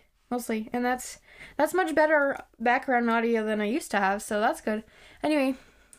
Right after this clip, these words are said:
continuing. So decor, my SpongeBob pineapple with fake leaves. <laughs> No wonder people do A S M R, actually. It's kind of fun to record. It's just like,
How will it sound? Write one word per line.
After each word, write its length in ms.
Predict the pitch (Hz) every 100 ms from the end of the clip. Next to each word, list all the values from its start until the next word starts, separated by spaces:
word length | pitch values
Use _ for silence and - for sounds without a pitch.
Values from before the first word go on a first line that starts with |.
| - - -
continuing. 640 | - 269 269 254 220 214 226
So 180 | 240
decor, 600 | 220 254 262 262 254 262 254 _ _ _
my 180 | 233 226
SpongeBob 760 | 233 262 254 233 233 240 226
pineapple 720 | 220 233 233 233 226 233 226 208 - _ -
with 200 | 233 -
fake 500 | 240 226 220 - _ _ _ _ _ _ _ - - _ _ _ - -
leaves. 560 | 240 240 240 226 - - - - - - - - - - - - - - - - - - - - - - - - - - - - _ _ - -
<laughs> 240 | 226 - 262 - _ _ - - - -
No 200 | 294 262
wonder 460 | 220 226 247 240
people 320 | 240 226 226
do 160 | 208 202
A 200 | 196 196
S 120 | 208
M 100 | 208
R, 80 | 202
actually. 440 | 202 220 220 214
It's 80 | 220
kind 180 | - 226
of 100 | 226
fun 160 | 226 233
to 80 | 226
record. 420 | 202 - 214 208
It's 160 | 233
just 120 | - 82
like, 240 | - -